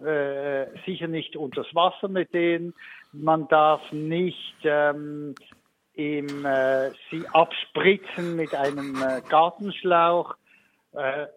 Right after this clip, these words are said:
ein gewisses Maß an Regen verträgt es, aber wenn ich den Stuhl im Dauerregen aussetze, dann wird das Probleme geben.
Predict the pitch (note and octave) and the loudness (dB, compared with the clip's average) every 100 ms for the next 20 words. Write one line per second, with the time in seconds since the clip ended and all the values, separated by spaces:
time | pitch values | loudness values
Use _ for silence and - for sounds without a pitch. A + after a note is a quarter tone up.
0 | - D#3+ F3 D#3 E3+ G3 F#3+ F#3 - D3+ | -4 -2 -4 -4 -2 -2 -4 -8 -8 -4
1 | D3 D3 - D3+ C#3+ D3 - - A#2 A#2+ | -2 -4 -8 -10 -10 -10 -14 -14 -12 -2
2 | D3+ F#3 G3+ F#3+ E3 D3+ - C#3+ - - | 2 2 2 -4 -8 -10 -10 -10 -10 -10
3 | A#2+ B2 D3 F#3+ F#3+ - F#3 F3+ F3 - | -6 2 4 2 0 0 4 4 2 -12
4 | - - _ D3+ D3+ D#3 E3 E3 - - | -20 -20 _ -4 -2 0 0 -2 -10 -4
5 | D#3+ D#3+ D#3+ E3 - - - E3 F3 F#3 | -2 -2 -6 -12 -14 -16 -8 -4 2 0
6 | F#3 D#3 C#3+ C#3 A#2 C3 D#3+ F3+ E3 D3 | 0 -4 -4 -8 2 6 8 8 6 4
7 | D#3+ D#3 D#3 D3+ B2 D3 C#3+ - C3+ G#2 | 2 0 -8 -4 -2 -2 -4 -6 -6 -6
8 | C#3+ C3 - - _ _ C3+ C#3+ C#3+ C#3+ | -4 -4 -6 -18 _ _ 2 2 0 -8
9 | D3+ - - C3 C#3+ D3 C3+ - B2+ A2 | -12 -20 -20 -6 -2 0 -2 -6 -8 -6
10 | A2 A2+ A#2 A2 F#2+ G2+ F#2 | -8 -8 -8 -8 -8 -12 -16